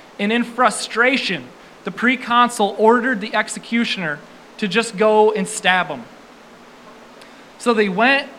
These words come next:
and they stabbed him, and the testimony says that they, they, they smelled not, not any th-, a burning flesh. They smelled like frankincense and sweet spices coming out of this moment.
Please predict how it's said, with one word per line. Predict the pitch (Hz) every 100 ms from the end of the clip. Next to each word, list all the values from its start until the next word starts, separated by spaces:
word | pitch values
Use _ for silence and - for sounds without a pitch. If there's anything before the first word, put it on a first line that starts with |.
| - 208
and | 202
they | 180
stabbed | - - 220 233 208
him, | 208 185 175 170 - - - - - - -
and | 196
the | 175
testimony | 240 262 262 254 254 226
says | 208 240 226 208
that | 196
they, | 247 214
they, | 180 220 214 180 - - - -
they | 220
smelled | - - 208 233 262 233 175
not, | 202 262 262
not | 214 247 165 - -
any | 214 220
th-, | - 247
a | 190
burning | 196 214 220 180
flesh. | - 214 202 -
They | 202
smelled | 196 - 202 226 240 214 170 - - -
like | 196 190
frankincense | - - 202 226 247 247 202 - 196 180
and | 180 175 -
sweet | - 220 247 254
spices | - - - 220 254 262 - 175 - - - - - -
coming | 247 240 220
out | 220
of | 220 185
this | 214 202
moment. | 202 208 165